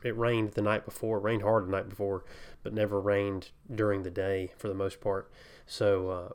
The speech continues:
really a good, good day overall, and so, uh, ended up being a good crowd. So we'll, we'll see. Uh, I don't think we'll have that many. I think the next few games will be obviously a lot warmer, and, um,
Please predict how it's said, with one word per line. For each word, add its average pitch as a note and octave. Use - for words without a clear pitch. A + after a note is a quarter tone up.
really A2
a F#2+
good, G#2
good G#2
day G#2
overall, G2
and G2+
so, G2
uh, F#2+
ended G2+
up G2
being G2+
a F#2+
good G2+
crowd. G2+
So B2+
we'll, A#2+
we'll B2+
see. A#2+
Uh, G#2
I A2
don't G#2+
think A2+
we'll G#2+
have G#2
that A2
many. G#2+
I -
think A2+
the A2+
next A2+
few B2
games G#2+
will G#2
be A2
obviously G#2+
a G2+
lot G#2
warmer, G#2+
and, G#2
um, G2